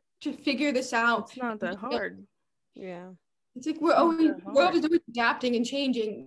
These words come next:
Speaker 1: You adapt and change along with it to make it easier and do your damn job, you know?
Speaker 3: Mm.
Speaker 2: <sighs> Oh
Speaker 3: Well,
Speaker 2: my
Speaker 3: not to
Speaker 2: God.
Speaker 3: mention all the accommodations that the world has been getting because of
Speaker 2: <laughs>
Speaker 3: the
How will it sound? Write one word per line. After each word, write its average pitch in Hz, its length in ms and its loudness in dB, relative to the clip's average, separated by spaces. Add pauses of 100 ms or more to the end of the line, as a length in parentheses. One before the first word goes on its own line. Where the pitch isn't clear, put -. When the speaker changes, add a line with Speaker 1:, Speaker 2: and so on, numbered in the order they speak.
(100)
Speaker 1:
You 254 220 6
adapt 247 360 2
and 254 100 2
change 233 280 -2
along 214 340 -6
with 208 180 -10
it 202 220 -4
to 233 100 -2
make 202 400 -6 (160)
it 226 140 4
easier 214 460 0 (120)
and 220 360 0
do 254 200 4
your 254 200 2
damn 208 460 -4
job, - 380 -8 (100)
you 202 120 -4
know? 196 320 -6 (280)
Speaker 3:
Mm. 208 460 -14 (720)
Speaker 2:
<sighs> - 0 -
Oh 180 140 -14 (220)
Speaker 3:
Well, 240 180 2
Speaker 2:
my 214 80 0
Speaker 3:
not 247 240 4
to 254 100 0
Speaker 2:
God. 226 60 4
Speaker 3:
mention 233 400 4 (100)
all 226 180 -2
the 214 40 -20 (260)
accommodations 196 760 -4
that 180 380 -2 (300)
the 202 220 0
world 196 480 4
has 190 180 0
been 180 220 -6
getting 170 440 -2
because 175 320 -6
of 175 40 2
Speaker 2:
<laughs> 403 200 6
Speaker 3:
the - 0 -